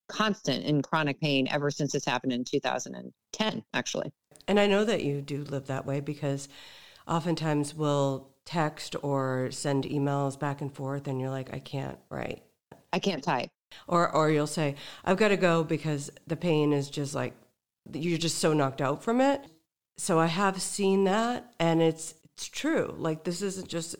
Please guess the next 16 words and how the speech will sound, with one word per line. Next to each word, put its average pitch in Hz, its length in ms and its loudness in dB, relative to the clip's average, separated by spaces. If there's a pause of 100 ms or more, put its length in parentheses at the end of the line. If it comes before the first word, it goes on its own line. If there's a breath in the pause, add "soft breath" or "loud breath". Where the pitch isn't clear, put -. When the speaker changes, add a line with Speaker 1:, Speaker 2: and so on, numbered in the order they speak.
(100)
Speaker 2:
a 165 60 -4
period 220 340 0
of 185 80 -2
time 190 300 0
in 160 80 2
your 143 140 2
life. 175 480 -4 (500 loud breath)
This 185 180 -4
is 214 100 0
something 190 340 2
that 156 200 2
you 156 380 -2 (320)
continuously 175 640 0
live 190 280 0
with. 160 320 -4 (560 loud breath)
But 190 300 2